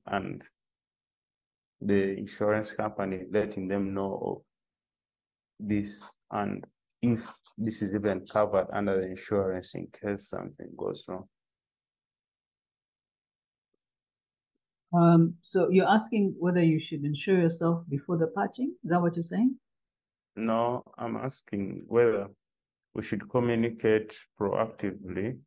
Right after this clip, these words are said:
Speaker 1: with the company which deals with the patching in order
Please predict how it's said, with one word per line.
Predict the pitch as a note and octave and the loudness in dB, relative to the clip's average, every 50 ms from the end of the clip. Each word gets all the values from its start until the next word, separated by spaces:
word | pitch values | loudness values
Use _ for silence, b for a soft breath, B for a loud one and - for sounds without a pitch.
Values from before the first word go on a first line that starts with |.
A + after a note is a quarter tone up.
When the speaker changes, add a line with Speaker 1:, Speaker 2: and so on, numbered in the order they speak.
| _ _ _ _ _ _ - | _ _ _ _ _ _ -6
Speaker 1:
with | F#2+ A2 A#2 A2 G2+ F#2+ G2 - _ _ _ _ _ _ _ _ - | -2 0 2 2 0 0 -4 -10 _ _ _ _ _ _ _ _ -8
the | G2+ G2 | -8 -6
company | - - A2 G#2+ G#2+ G#2+ - G#2 F#2+ F#2+ F#2+ | -4 -2 -2 -2 -2 0 0 -2 -2 -2 -2
which | F#2+ G2+ G2+ G2+ - - | -2 -4 -4 -6 -8 -6
deals | F#2+ G2+ G#2 G2+ G2 G2+ | -2 -2 0 0 -2 -4
with | F#2+ F2+ F2 F2+ | -8 -10 -8 -8
the | F2+ F#2 | -8 -8
patching | - - G2+ G#2 G#2 - - - F#2+ - F2+ F2+ - - | -8 -4 -2 -2 -2 -2 -4 -12 -12 -12 -12 -12 -12 -10
in | G2 G2 | -6 -4
order | G#2 G#2+ G2 G2 - | -4 -2 -2 -4 -6